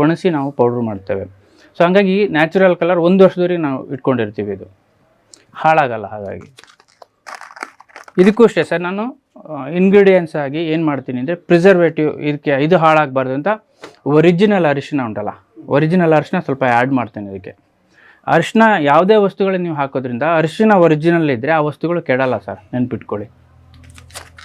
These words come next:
ಸರ್ ಕಷಾಯ ಪುಡಿ ಇದ್ರೆ ಇಪ್ಪತ್ತ್ಮೂರು ಇಂಗ್ರೀಡಿಯೆಂಟ್ಸ್ ಇರುತ್ತೆ ಸರ್. ಸಣ್ಣ ಶೀತ ಕೆಮ್ಮು ಜ್ವರ ಇದ್ದರೆ ಕಡಿಮೆ ಆಗುತ್ತೆ ಇದರಲ್ಲಿ. ತುಂಬ ಜನ ಕಷಾಯ ಪುಡಿ ಹೆಂಗೆ ಯೂಸ್ ಮಾಡಿದೆ ಅಂದರೆ ಟೇಸ್ಟ್ ಬರೋ, ನಾಲಿಗೆಗೆ ಟೇಸ್ಟ್ ಮಾತ್ರ ಬೇಕು ಸರ್,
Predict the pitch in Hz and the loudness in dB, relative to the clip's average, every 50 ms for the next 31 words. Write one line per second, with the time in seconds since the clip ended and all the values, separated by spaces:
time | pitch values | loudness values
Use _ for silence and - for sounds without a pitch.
0 | - _ _ _ _ _ _ - - - - _ - - - _ _ _ _ _ | -20 _ _ _ _ _ _ -10 -10 -10 -10 _ -18 -20 -20 _ _ _ _ _
1 | _ _ - - 165 165 170 170 - 220 220 208 214 175 156 151 156 180 185 170 | _ _ -6 -4 -2 0 -2 0 2 2 2 2 2 0 0 0 0 -2 -2 -4
2 | 160 - - 202 196 202 196 185 170 165 165 160 160 160 156 151 135 - 123 120 | -4 -2 0 0 0 0 -4 -6 -6 -6 -6 -6 -6 -6 -6 -6 -6 -8 -8 -8
3 | 110 - 101 90 - 87 - _ _ _ _ _ _ _ _ _ _ _ - - | -8 -10 -12 -14 -14 -18 -20 _ _ _ _ _ _ _ _ _ _ _ -20 -20
4 | _ _ _ _ _ _ _ _ _ _ _ _ _ _ _ _ _ _ _ _ | _ _ _ _ _ _ _ _ _ _ _ _ _ _ _ _ _ _ _ _
5 | _ - - - 165 165 185 185 190 185 180 - 175 170 165 170 160 160 - 147 | _ -20 -6 -2 0 2 4 4 4 2 2 2 0 0 2 0 0 0 0 -2
6 | 147 143 131 123 120 117 117 110 104 117 143 160 - - - - 117 120 117 110 | -2 -2 0 0 0 0 -2 -2 -4 -6 -8 -8 -10 -8 -4 -2 -2 -2 -2 -4
7 | 107 101 98 98 95 98 - 107 107 - 98 95 92 - - - - 143 - - | -6 -6 -8 -8 -10 -10 -12 -14 -12 -12 -12 -14 -14 -16 -18 -18 -18 -10 -4 0
8 | 156 170 170 165 165 160 170 175 185 185 - _ - - _ _ - - 151 - | 2 2 2 2 2 0 0 -2 -4 -6 -8 _ -20 -20 _ _ -4 -4 0 2
9 | 190 196 196 190 - 175 170 160 143 156 170 180 165 156 151 143 143 139 131 127 | 2 2 2 0 -2 -2 -2 -2 -2 -2 -4 -4 -4 -4 -4 -4 -6 -8 -8 -8
10 | 139 156 170 170 - _ 190 196 214 214 214 - _ - 175 175 170 170 170 165 | -8 -10 -10 -12 -4 _ 4 4 4 4 2 -2 _ -4 -2 0 0 0 -2 -4
11 | - 143 139 139 139 151 170 190 202 208 196 202 - 170 170 - - - 160 156 | -6 -8 -8 -4 -2 0 2 4 4 2 0 0 -2 -2 -2 -2 -4 -6 -6 -6
12 | 156 160 156 131 120 113 - 101 - - 104 | -6 -6 -8 -6 -8 -8 -8 -12 -14 -14 -16